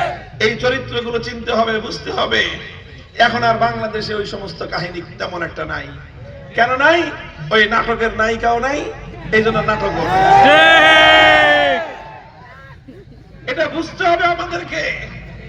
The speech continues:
Speaker 1: যে এই যে মায়া কান্না কাঁদে হিন্দুদের জন্য,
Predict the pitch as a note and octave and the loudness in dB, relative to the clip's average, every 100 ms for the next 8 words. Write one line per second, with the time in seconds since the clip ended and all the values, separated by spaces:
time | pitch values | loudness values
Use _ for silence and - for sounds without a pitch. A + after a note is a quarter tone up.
0 | - - E4+ F4 F4+ E4+ F4+ F#4 F#4 F#4+ | -14 0 2 2 2 2 2 2 0 -2
1 | G4 F#4+ - - - - F4 - F4+ E4+ | 0 -2 0 0 2 2 0 -2 0 0
2 | E4+ E4 E4+ D#4+ E4 - | 0 -2 -2 -2 -2 -6